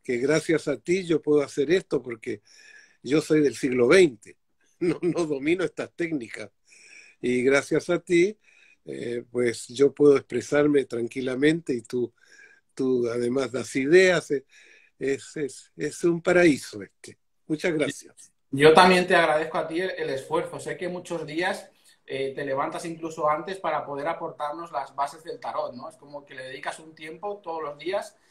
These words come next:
Speaker 2: a esta escuela gratuita, ¿no? Y creo que es algo que todo el mundo agradecemos, que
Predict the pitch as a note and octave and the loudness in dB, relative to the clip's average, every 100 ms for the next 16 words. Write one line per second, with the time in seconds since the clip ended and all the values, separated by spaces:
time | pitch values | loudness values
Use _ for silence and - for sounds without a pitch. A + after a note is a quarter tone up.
0 | _ - C#3 D3 D#3+ - D#3 D#3+ F#3+ G3+ | _ -4 -2 -2 -8 -8 -4 -2 -2 -6
1 | - _ _ C#3 B2 C#3 D3+ D#3+ - C3+ | -14 _ _ -8 -6 -6 -8 -8 -8 -8
2 | D#3 C#3+ E3 F3 F3 E3 F#3+ F#3+ D#3 D#3 | -8 -8 -8 -8 -4 -4 -4 -6 -6 -4
3 | D3+ D3+ E3 E3 D#3 B2+ A#2+ C#3 A#2+ G#2+ | -4 -4 -4 -2 -2 -4 -6 -8 -8 -12
4 | - | -18